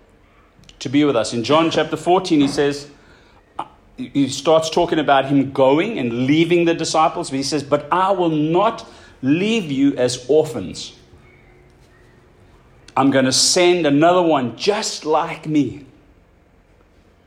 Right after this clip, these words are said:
The Holy Spirit, the Spirit of peace,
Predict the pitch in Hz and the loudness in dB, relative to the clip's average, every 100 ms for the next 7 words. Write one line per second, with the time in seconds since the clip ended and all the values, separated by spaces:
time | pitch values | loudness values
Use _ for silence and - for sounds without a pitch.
0 | _ _ _ _ - - - 165 170 - | _ _ _ _ -12 -6 0 0 0 -4
1 | 156 120 85 - - _ _ _ - - | -4 -4 -4 -14 -20 _ _ _ -14 -10
2 | - 165 160 156 - 180 156 - - - | -6 -2 -2 -2 -8 -10 -8 -8 -12 -16